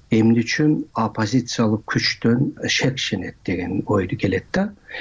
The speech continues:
А эми биз, э, кээ бир божомолду айтсак болот да. Биринчиден,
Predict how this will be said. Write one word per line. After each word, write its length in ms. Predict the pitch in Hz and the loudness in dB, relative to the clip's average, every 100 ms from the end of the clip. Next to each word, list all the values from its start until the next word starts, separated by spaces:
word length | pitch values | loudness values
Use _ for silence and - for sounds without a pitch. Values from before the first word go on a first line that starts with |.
| - - - - | -12 -14 -12 -2
А 200 | 98 104 | 2 4
эми 380 | 110 135 208 | 4 6 4
биз, 320 | 196 180 - 147 | 4 0 -2 -2
э, 260 | 135 117 | 0 0
кээ 200 | 107 123 | 2 2
бир 140 | 135 127 | 4 2
божомолду 600 | 110 120 120 101 92 98 | 2 2 2 2 -2 -6
айтсак 300 | 95 - - | -6 -8 -10
болот 220 | - 98 - | -12 -12 -8
да. 140 | - 180 | -2 2
Биринчиден, 600 | 127 147 135 - 92 | 4 4 2 -2 -12